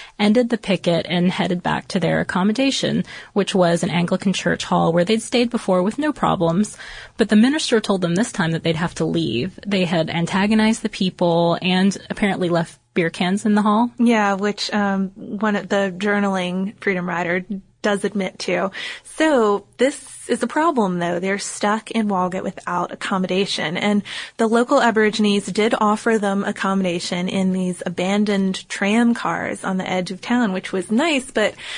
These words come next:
Speaker 2: the Freedom Riders were worried that such a dark, distance location with no kind of defensive protection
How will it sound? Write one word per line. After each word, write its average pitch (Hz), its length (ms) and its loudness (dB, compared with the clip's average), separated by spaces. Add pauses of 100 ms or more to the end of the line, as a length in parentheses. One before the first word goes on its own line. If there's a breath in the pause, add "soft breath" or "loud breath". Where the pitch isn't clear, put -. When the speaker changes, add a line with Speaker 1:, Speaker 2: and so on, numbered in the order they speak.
(140 loud breath)
Speaker 2:
the 240 60 -8
Freedom 285 360 0
Riders 196 320 0
were 196 200 0
worried 190 440 2
that 185 280 -4
such - 580 -4
a 190 460 -2 (400 loud breath)
dark, 202 580 0
distance 196 640 -4
location 196 760 0
with 190 180 0
no 202 640 2
kind 190 240 -4
of 180 100 -8
defensive 202 640 -4
protection 185 720 -6